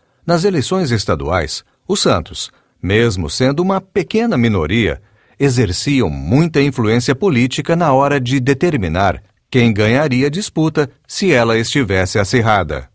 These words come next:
Além disso, a combinação especial de poderes na lei orgânica da cidade de Nauvoo preocupava os residentes de Illinois. Lembra quando falamos sobre essa lei orgânica no episódio um?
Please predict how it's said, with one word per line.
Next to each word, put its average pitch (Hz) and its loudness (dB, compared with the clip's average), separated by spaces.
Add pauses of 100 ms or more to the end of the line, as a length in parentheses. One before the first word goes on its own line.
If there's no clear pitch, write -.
(500)
Além 120 2
disso, 131 0 (180)
a 90 -2
combinação 151 0
especial 165 0
de 151 -4
poderes 120 0
na 98 0
lei 107 0
orgânica 135 0
da 135 0
cidade 87 0
de 80 -4
Nauvoo 143 0 (380)
preocupava 180 0
os 104 0
residentes 113 0
de 107 -2
Illinois. 101 0 (720)
Lembra 180 0
quando 113 0
falamos 123 0
sobre 117 0
essa 113 0
lei 104 2
orgânica 104 0
no 90 0
episódio 92 0
um? 180 -2